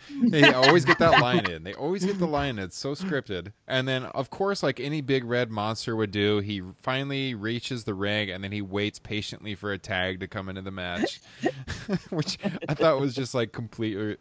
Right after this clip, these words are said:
Speaker 1: completely ridiculous. Um, but yeah, the Bludgeon Brothers retained.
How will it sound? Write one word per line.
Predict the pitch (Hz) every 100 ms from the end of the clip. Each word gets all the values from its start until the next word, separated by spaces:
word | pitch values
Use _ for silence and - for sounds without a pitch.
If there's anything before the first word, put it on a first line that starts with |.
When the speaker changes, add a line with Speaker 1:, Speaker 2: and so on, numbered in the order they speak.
| _
Speaker 1:
completely | - 117 - 285 226 147
ridiculous. | 107 90 90 - 87 82 - - - - - _ - -
Um, | 110 107 101 101 98 95 95 90 -
but | 104 113 117 78
yeah, | 101 101
the | 104
Bludgeon | 117 175 165 160
Brothers | 156 156 139
retained. | 135 - 117 107 104 104